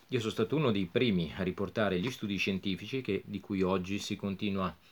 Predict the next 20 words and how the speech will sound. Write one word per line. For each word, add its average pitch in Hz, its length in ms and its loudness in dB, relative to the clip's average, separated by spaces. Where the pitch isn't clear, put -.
eh, - 80 -8
a, 78 380 -2
a - 440 -6
parlare 95 400 2
anche 90 200 -2
su 95 140 -6
Facebook, 80 500 -10
no? 123 180 -4
Sui - 180 -6
famosi 95 420 0
tamponi, 85 560 -2
che - 80 -2
ho 98 40 -2
sempre 92 280 -2
definito 87 420 -4
farlocchi 90 580 -2
perché 87 280 -6
mi 85 260 0
conosceva. 85 600 -6
E 127 280 10